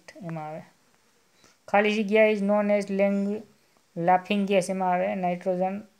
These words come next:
નાઇટ્રસ ઓક્સાઇડ. પૃથ્વી પરથી આકાશ બ્લુ દેખાય છે તો ચંદ્ર પરથી કેવું દેખાતું હશે? કાળું.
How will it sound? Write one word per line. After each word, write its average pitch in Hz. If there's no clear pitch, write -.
નાઇટ્રસ 175
ઓક્સાઇડ. 170
પૃથ્વી 277
પરથી 226
આકાશ 208
બ્લુ 208
દેખાય 220
છે 190
તો 196
ચંદ્ર 196
પરથી 202
કેવું 220
દેખાતું 180
હશે? 190
કાળું. 165